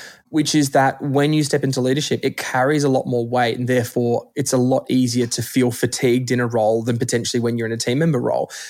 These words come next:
Because when you're in a team member role, you're carrying a workload fatigue. When you're in a leadership role, you're carrying a workload fatigue plus a people fatigue. And you just touched on it before, because you're not just leader.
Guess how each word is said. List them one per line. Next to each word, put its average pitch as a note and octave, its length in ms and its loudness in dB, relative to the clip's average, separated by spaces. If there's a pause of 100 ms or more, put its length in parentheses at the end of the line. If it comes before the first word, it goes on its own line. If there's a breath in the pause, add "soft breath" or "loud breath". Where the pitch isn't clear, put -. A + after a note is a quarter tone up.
(120)
Because C#3 240 0
when D3+ 180 4
you're G3+ 160 4
in C#3+ 80 0
a C3 60 0
team C3 220 0
member A#2+ 200 0
role, A#2+ 380 2
you're A#2 140 0
carrying B2 420 0
a A#2 120 0
workload A#2+ 680 0
fatigue. G#2+ 540 -4 (420 soft breath)
When D3 220 4
you're F3+ 180 4
in C#3+ 120 2
a A#2+ 140 2
leadership D#3 460 0
role, A#2+ 300 2
you're B2+ 140 0
carrying B2 360 -2
a A2+ 120 -2
workload B2+ 560 2
fatigue A#2+ 480 -2
plus - 560 -4
a B2 100 0
people C3 320 0
fatigue. A2+ 480 -2
And C3+ 100 2
you D3+ 60 4
just F3 160 0
touched - 220 -2
on B2 80 -2
it - 20 -6
before, C#3 260 2
because B2+ 280 0
you're D3 100 4
not E3 180 0
just A#2+ 200 -4
leader. B2+ 400 0